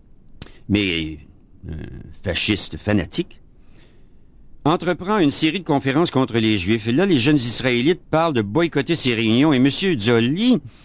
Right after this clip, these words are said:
les prie de n'en rien faire. Et dans une entrevue avec le conférencier, il lui demande simplement, « Écoutez bien ça, c'est très important, c'est un des fondements de cette petite conférence que je vous donne en quelques minutes.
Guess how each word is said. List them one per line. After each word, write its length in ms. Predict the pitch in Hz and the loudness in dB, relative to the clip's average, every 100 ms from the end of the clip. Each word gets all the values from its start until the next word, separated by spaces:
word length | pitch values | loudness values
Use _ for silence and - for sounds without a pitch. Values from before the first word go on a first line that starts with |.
| - - - - - - - - - | -20 -20 -20 -20 -20 -20 -20 -16 0
les 220 | 123 156 | 2 2
prie 320 | - 143 202 | 0 -4 -2
de 140 | 170 151 | 0 2
n'en 180 | 147 151 | 2 2
rien 240 | 139 135 | 2 0
faire. 380 | 113 113 117 117 | 0 0 0 2
Et 80 | 135 | 0
dans 160 | 190 | 0
une 140 | 170 185 | 2 0
entrevue 320 | 180 170 196 | 0 0 0
avec 120 | 185 | 0
le 80 | 160 | 0
conférencier, 640 | 151 139 139 127 120 180 | 0 0 0 0 0 0
il 80 | 151 | 2
lui 100 | 131 | 4
demande 220 | 123 143 | 4 2
simplement, « 480 | 139 120 107 110 123 | 2 0 2 2 4
Écoutez 360 | 143 - - 170 | 2 0 -2 0
bien 200 | 104 98 | 2 0
ça, 160 | - | -2
c'est 160 | 143 117 | -4 -4
très 240 | 113 135 | -2 0
important, 460 | 110 101 90 - 110 | 0 0 -6 -2 -2
c'est 220 | 120 - | -2 0
un 80 | 123 | 0
des 180 | 92 85 | 0 -2
fondements 440 | - 131 101 110 | 0 2 4 2
de 100 | 107 | 0
cette 420 | 92 - 95 - 85 | -4 -6 -6 -8 -8
petite 440 | 117 113 - 123 | -4 -4 -4 -2
conférence 480 | 113 101 107 110 - | -2 0 0 0 0
que 80 | 92 | -6
je 60 | |
vous 100 | 82 | -6
donne 200 | 85 110 | 0 2
en 120 | 95 | 2
quelques 240 | 92 101 98 | 0 -4 0
minutes. 400 | 92 85 135 | 2 2 0